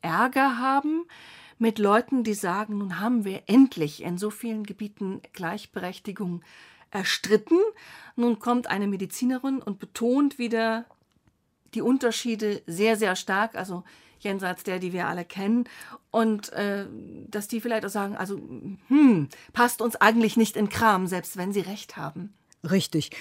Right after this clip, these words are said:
Speaker 2: Den größten Ärger hatte ich damit, als ich zweitausendfünfzehn war es, glaub ich, in der Académie Française reden durfte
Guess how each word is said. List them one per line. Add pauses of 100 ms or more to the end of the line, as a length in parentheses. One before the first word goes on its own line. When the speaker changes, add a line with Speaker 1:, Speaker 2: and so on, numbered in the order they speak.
(220)
Speaker 2:
Den
größten
Ärger
hatte
ich
damit,
als
ich
zweitausendfünfzehn
war
es,
glaub
ich,
in
der
Académie
Française
reden
durfte